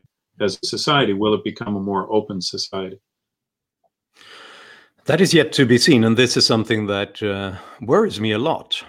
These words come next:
Speaker 2: What we have to keep in mind, and what I think that the, the Chinese Communist Party has to keep in mind,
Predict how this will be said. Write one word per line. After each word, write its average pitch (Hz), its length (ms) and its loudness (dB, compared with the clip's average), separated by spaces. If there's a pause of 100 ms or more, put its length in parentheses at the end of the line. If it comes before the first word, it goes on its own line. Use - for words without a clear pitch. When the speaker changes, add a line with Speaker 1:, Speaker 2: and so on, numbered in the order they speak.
(1040)
Speaker 2:
What 110 260 0
we 123 240 0
have 196 300 -2
to - 100 0
keep - 260 -6
in 98 120 -6
mind, 95 360 -8
and 107 140 -2
what 104 140 2
I 101 160 0
think 104 320 -2
that 95 220 -6
the, 95 220 -2
the 92 140 -8
Chinese 104 420 -4
Communist 104 500 -2
Party 170 340 0
has - 400 -4
to - 180 -18
keep 113 300 -4
in 101 100 -2
mind, 107 440 -4